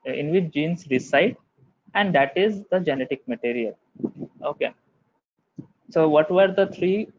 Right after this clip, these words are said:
experiment? The three important experiment were Griffith experiment, Avery, MacLeod and McCarthy experiment, and Hersey and Chase experiment. So today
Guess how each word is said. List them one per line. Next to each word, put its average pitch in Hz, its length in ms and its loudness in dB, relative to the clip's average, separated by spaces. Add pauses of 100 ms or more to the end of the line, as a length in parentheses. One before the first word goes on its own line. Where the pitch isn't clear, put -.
(140)
experiment? 170 680 -2 (460)
The 139 100 2
three 190 260 0
important 165 480 0
experiment 160 680 -4
were 143 300 0 (420)
Griffith 165 320 -2
experiment, 165 680 0 (800)
Avery, 156 400 4
MacLeod 151 560 4
and 147 160 0
McCarthy 135 500 0
experiment, 147 680 -2 (520)
and 180 180 -6 (180)
Hersey 151 360 2
and 143 280 0
Chase 131 260 0
experiment. - 580 -6 (1160)
So 180 500 4 (260)
today 190 400 4